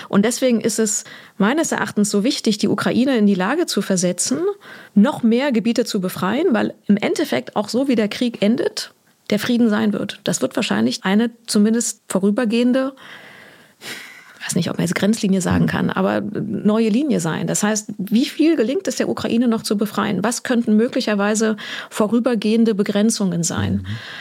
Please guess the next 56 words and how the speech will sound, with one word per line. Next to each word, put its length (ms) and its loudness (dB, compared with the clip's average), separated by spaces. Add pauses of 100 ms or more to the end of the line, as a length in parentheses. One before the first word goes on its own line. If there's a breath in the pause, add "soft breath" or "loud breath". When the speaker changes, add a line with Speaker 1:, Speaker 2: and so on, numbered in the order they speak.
(440 loud breath)
Speaker 1:
Und 140 0
nochmal 200 2
ein 100 -2
Satz, 180 -4
weil 80 0
mir 100 2
das 120 -2
sehr 160 0
wichtig 260 -2
ist. 320 -6 (180)
Wir 80 4
haben 100 0
in 60 0
der 80 2
deutschen 300 -2
Debatte 380 0
häufig 260 -2
so 80 0
ein 60 2
bisschen 280 2
so 80 2
einen 200 0
meines 260 2
Erachtens 340 -4
konstruierten 560 0
Widerspruch. 540 -2 (320 loud breath)
Die 60 0
Ukraine 420 2
könnte 260 0
sich 140 0
ja 100 0
aussuchen, 380 0
ob 100 -6
sie 120 0
den 80 0
Krieg 240 -2
führt 340 0 (160)
oder 320 0 (100)
endlich 280 0
mal 80 2
aufhört 340 -2
und 100 0
dann 140 2
hat 120 0
sie 100 -4
Frieden. 300 -2 (340 loud breath)
Speaker 2:
Mhm. 60 -2 (260 loud breath)
Speaker 1:
Und 80 4
das 160 0
ist 100 -2
für 80 2
mich 160 2
die 100 -2
falsche 300 -2
Gegenüberstellung. 720 0
Speaker 2:
Ja. 160 0